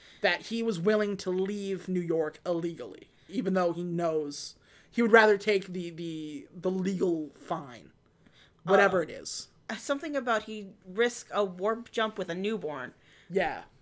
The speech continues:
Speaker 1: Um, so apparently that's really risky.
Speaker 2: <laughs>
Speaker 1: But something bad is coming, and we gotta figure out what it is.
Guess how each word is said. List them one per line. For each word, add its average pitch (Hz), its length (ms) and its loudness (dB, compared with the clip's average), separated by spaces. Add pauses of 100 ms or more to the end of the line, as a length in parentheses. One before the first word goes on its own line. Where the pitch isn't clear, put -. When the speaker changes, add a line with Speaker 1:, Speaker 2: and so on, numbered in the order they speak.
(180)
Speaker 1:
Um, 147 480 -4
so 156 760 0
apparently 208 420 4
that's 190 180 2
really 175 180 0
risky. 196 720 0
Speaker 2:
<laughs> - 140 -20 (140)
Speaker 1:
But 185 220 0
something 233 440 4
bad 208 220 8
is 185 80 -2
coming, 175 340 0
and 175 80 -2
we 170 60 2
gotta 175 140 4
figure 165 260 -2
out 156 60 -2
what 147 100 -6
it - 80 -14
is. - 180 -18